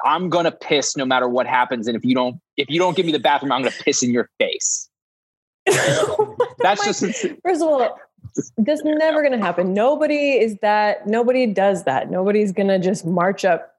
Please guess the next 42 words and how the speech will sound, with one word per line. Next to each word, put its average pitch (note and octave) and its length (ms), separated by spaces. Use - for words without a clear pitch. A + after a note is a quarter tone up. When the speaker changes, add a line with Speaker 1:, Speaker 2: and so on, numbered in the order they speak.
Speaker 2:
to G3 220
a F3+ 60
service G3+ 420
worker F3+ 260
and F3+ 180
declare G3 840
their F#3+ 120
bodily G3 380
functions. F#3+ 440
That's, - 380
that's, E3+ 360
that F#3 200
you'd G3 140
have F#3+ 160
to G3 60
be F#3 180
a F3+ 240
psychopath D#3+ 720
to D3+ 80
do D#3 160
Speaker 1:
Oh, C#3+ 320
Speaker 2:
that. - 60
Speaker 1:
I D3+ 100
get, F#3+ 200
I D#3+ 80
mean, F3 200
I D#3 80
get C#3 260
you C3+ 220
put, - 420
but C3+ 160
you B2 160
put C#3 220
me C3+ 100
in C3 60
the A#2+ 60
position B2+ 440
where A2+ 220
I'm A#2 380
guarding A2+ 600
against, G#2 760
like, G#2 380